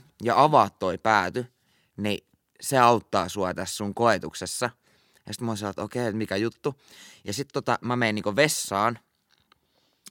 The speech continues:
missä tota, niinku kukaan ei näe, ja mä avaan sen, niin tota, sieltä tulee valkoista jauhetta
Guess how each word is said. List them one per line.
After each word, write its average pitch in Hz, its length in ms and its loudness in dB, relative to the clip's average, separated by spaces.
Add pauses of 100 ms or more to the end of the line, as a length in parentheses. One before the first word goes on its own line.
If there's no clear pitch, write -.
missä 101 280 -6
tota, 95 320 -4 (240)
niinku 92 300 -10
kukaan 101 400 -2
ei 87 120 -10
näe, 107 220 0 (380)
ja 104 60 -12
mä 107 140 2
avaan 107 320 2
sen, 110 260 -4 (200)
niin 98 200 -12
tota, 101 320 -4 (960)
sieltä 131 280 -2
tulee 113 260 0
valkoista 123 560 2
jauhetta 101 720 0